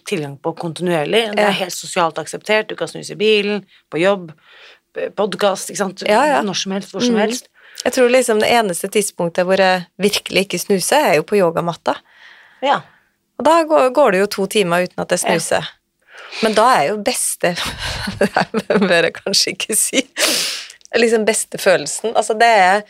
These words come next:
Speaker 2: kaffe og snus om morgenen. <laughs> Altså, nå føler jeg meg så uyogisk. Det går an.
Speaker 1: Men det
Speaker 2: Og
Speaker 1: som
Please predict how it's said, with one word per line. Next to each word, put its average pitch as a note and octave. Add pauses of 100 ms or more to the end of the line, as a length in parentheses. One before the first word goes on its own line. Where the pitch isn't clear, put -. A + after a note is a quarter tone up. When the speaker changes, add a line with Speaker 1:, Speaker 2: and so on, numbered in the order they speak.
(320)
Speaker 2:
kaffe F#3
og F#3
snus F3
om F#3+
morgenen. F#3
<laughs> -
Altså, -
nå G3+
føler F#3
jeg F3+
meg F#3+
så G3
uyogisk. F#3+
Det B3+
går G#3
an. A3 (1080)
Speaker 1:
Men E4+
det A3+
Speaker 2:
Og A3+
Speaker 1:
som B3+